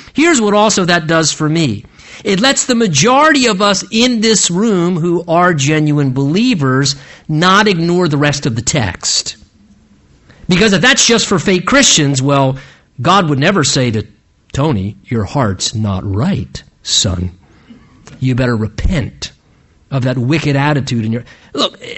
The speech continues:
when I interpret it as, as a believer, then that strong word of rebuke is something I can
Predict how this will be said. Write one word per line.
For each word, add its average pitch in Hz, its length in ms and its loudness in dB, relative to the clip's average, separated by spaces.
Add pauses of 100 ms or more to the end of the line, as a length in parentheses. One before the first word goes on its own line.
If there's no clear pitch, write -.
(100)
when 214 260 2
I 214 100 4
interpret 220 460 2
it 185 40 2
as, 185 140 2
as 170 100 0
a 170 60 2
believer, 185 540 2
then 165 280 2
that 170 180 2
strong 196 520 2
word 185 200 2
of 156 100 0
rebuke 156 460 0
is 139 80 -4
something 165 400 -2
I 170 120 2
can 151 180 -2